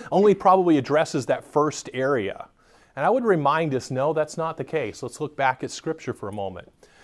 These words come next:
God intended Abraham, Isaac, and Jacob. And I'm pretty happy that when he uses that, and that's typically that classic, hey, Abraham, Isaac, Jacob, repeated throughout the Old Testament and even into the New Testament, that terminology.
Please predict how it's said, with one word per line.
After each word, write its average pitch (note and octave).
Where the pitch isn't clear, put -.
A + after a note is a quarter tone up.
God G3
intended G3+
Abraham, D#3+
Isaac, C#3+
and G#2+
Jacob. B2
And C3+
I'm C#3+
pretty C4+
happy F3+
that B2
when D#3+
he D#3
uses F3+
that, D3+
and C#3+
that's D3+
typically F3
that B2
classic, D3+
hey, D3+
Abraham, E3
Isaac, D#3+
Jacob, B2+
repeated C3+
throughout B2
the A#2+
Old E3
Testament F3+
and B2+
even F#3+
into E3
the B2
New A#2+
Testament, A2+
that A#2
terminology. A2+